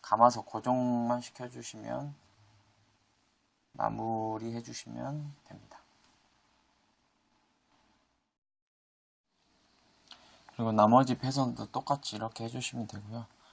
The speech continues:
저는 총 여섯 개, 여섯 개, 여섯 개 선을 만들어 주었습니다.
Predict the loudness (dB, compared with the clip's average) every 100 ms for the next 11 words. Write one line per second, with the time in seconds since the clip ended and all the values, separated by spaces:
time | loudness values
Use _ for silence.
0 | _ -14 -6 -4 -4 6 6 8 4 2
1 | 2 2 0 -4 -10 -10 _ _ _ _
2 | _ _ _ _ _ _ -12 -8 -8 -8
3 | -10 -8 -4 -2 -2 -4 -12 -18 -16 -14
4 | -14 -10 -8 -4 -2 -2 -4 -8 _ -20
5 | -20 _ -8 -4 -2 -2 -4 -4 -8 -8
6 | -16 -20